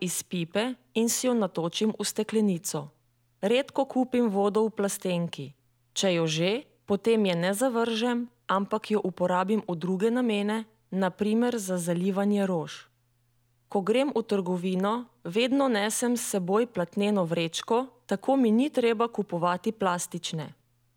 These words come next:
Rada kupujem na tržnici, ker dobim papirnato vrečko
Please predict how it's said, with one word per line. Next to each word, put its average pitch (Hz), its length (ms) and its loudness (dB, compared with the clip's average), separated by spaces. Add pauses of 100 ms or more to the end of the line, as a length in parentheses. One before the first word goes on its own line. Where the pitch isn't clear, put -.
Rada 202 380 2
kupujem 220 500 2
na 185 120 2
tržnici, 240 760 0 (160)
ker 196 240 -2
dobim 214 320 2
papirnato 226 720 0
vrečko 240 600 0